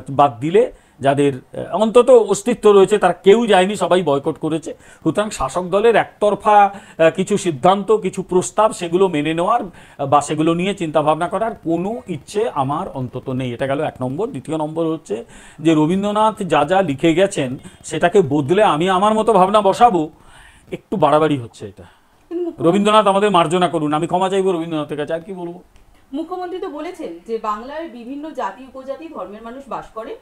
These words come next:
Speaker 1: হুম।
Speaker 2: তাই আজকে তিনি বেঁচে থাকলে হয়তো তিনি বাঙালির পরিবর্তে বাংলা শব্দটি ব্যবহার বলতেন।
Speaker 1: হুম।
Speaker 2: তাহলে সকল ধর্ম ভাষার মানুষকে আমরা এক ছাতার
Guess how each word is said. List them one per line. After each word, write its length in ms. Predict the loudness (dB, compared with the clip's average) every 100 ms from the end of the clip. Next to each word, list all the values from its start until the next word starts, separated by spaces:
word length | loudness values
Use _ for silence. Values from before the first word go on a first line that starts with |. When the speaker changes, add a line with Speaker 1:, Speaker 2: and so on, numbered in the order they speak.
| _
Speaker 1:
হুম। 120 | -18 -10
Speaker 2:
তাই 180 | -8 -6
আজকে 540 | -8 -8 -12 -12 -12 -8
তিনি 380 | -6 -6 -8 -10
বেঁচে 220 | -12 -10 -10
থাকলে 360 | -10 -10 -12 -8
হয়তো 260 | -8 -8
তিনি 220 | -18 -16
বাঙালির 400 | -10 -8 -10 -14 -12
পরিবর্তে 460 | -12 -10 -12 -10
বাংলা 280 | -12 -12 -12
শব্দটি 360 | -16 -16 -16 -12
ব্যবহার 380 | -10 -8 -8 -12
বলতেন। 280 | -14 -18 -20 -16
Speaker 1:
হুম। 160 | -14 -14 -10
Speaker 2:
তাহলে 340 | -6 -4 -6 -8
সকল 440 | -10 -10 -10 -14
ধর্ম 500 | -8 -8 -8 -10 -14 -18 -14
ভাষার 340 | -12 -10 -10
মানুষকে 420 | -10 -12 -14 -14
আমরা 220 | -12 -12 -14
এক 200 | -16 -16
ছাতার 180 | -14 -12